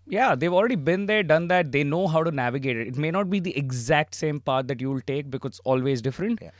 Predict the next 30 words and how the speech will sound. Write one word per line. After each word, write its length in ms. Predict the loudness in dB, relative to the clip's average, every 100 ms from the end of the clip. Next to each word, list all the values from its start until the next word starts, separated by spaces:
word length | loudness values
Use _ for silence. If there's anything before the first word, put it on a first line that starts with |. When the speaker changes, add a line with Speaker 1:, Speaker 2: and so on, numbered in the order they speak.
| -10
Speaker 1:
but 160 | -4 0
they've 120 | 0
been 160 | 2 2
on 100 | 0
a 60 | 0
similar 340 | -2 -2 -2
path. 240 | -4 -6 -4
They've 180 | -6 -2
had 260 | 0 2
their 100 | 2
own 200 | 2 0
trials, 400 | 0 -4 -4 -8
their 100 | -10
tribulations. 680 | -8 -6 -6 -8 -10 -14 -12
They've 140 | -8 -8
actually 480 | -8 -6 -4 -4 -4 -2
crossed 280 | -2 -2
those 200 | -4 -6
hurdles, 400 | -4 -6 -8 -12
right? 260 | -10 -8 -4
So 120 | -2
they 120 | 0
know 340 | 2 2 0 0
how 180 | 2 0
to 80 |
manage 540 | 0 -2 -2 -2 -6 -10 -18 -20 -10
when 180 | -6 -4
things 400 | -2 0 0 -2
sort 220 | -2 0
of 300 | -2 -8 -20